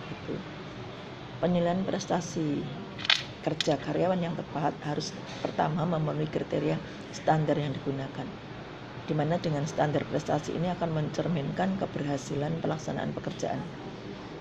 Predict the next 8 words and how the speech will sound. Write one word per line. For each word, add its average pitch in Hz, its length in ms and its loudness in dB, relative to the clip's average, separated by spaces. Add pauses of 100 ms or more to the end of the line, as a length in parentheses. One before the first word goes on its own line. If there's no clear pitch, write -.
(360)
Nah, 135 200 -2
agar 143 280 2
efektif, 143 480 2
standar 143 400 4
ini 165 160 2
harus 165 240 0
berhubungan 151 400 0
dengan 143 200 2